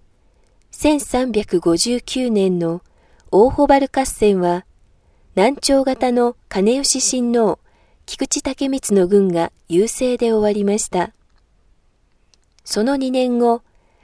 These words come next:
兼吉親王は九州統治の象徴であった太宰府に入り、悲願を果たします。その後、約十年間、九州は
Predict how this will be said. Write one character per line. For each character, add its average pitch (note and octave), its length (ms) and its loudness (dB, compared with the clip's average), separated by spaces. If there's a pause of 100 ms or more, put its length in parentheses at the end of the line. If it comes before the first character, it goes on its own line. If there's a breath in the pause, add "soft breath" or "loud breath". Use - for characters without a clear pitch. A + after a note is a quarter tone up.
(140)
兼 F#3+ 140 2
吉 C#4+ 360 0
親 C4+ 320 -2
王 C4 240 2
は F#3 240 2 (420)
九 C#4+ 220 0
州 D4 320 0
統 D4 200 2
治 - 160 -4
の G3+ 100 2
象 G3+ 280 0
徴 A#3+ 280 -2
で A#3 180 4
あ A3+ 40 6
っ A3+ 60 -2 (120)
た F3+ 240 0 (460)
太 F3+ 140 4
宰 D4 220 0
府 C4+ 140 -6
に G3 140 0
入 G3 280 -2
り、 E3 240 -8 (540)
悲 C4 120 -2
願 C#4+ 300 2
を G#3 80 2
果 G3+ 120 -8
た F3+ 140 -4
し F3+ 160 -4
ま F3 180 0
す。 - 160 -16 (1400)
そ G#3+ 200 -2
の C4 120 0
後、 C4 260 2 (360 soft breath)
約 A#3 300 0
十 A3 300 0
年 B3+ 220 0
間、 E3+ 320 -4 (640 soft breath)
九 C4+ 220 -2
州 G#3+ 320 2
は F3+ 260 2